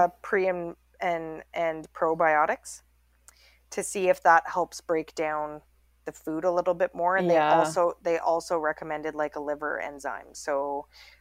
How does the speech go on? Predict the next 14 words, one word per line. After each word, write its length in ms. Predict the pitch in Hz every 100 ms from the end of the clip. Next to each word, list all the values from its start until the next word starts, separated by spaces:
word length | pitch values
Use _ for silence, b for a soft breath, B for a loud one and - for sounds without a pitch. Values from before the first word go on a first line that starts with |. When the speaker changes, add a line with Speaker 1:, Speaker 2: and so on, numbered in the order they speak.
| b
Speaker 1:
um, 100 | 214
Speaker 2:
Okay. 300 | 240 240 - _ -
Speaker 1:
I 60 | 226
might 280 | 277 -
start 680 | - - - - 214 190 190 -
out 260 | 175 185 -
with 520 | 180 175 175 - - _ _ _
the 580 | 175 160 170 165 165 170 - _ _
Speaker 2:
Start 340 | - 180 165
with 240 | 165 165
one 220 | 147 139 -
thing. 440 | 147 156 170 180
Speaker 1:
one 280 | 180 165 170
thing 280 | 196 214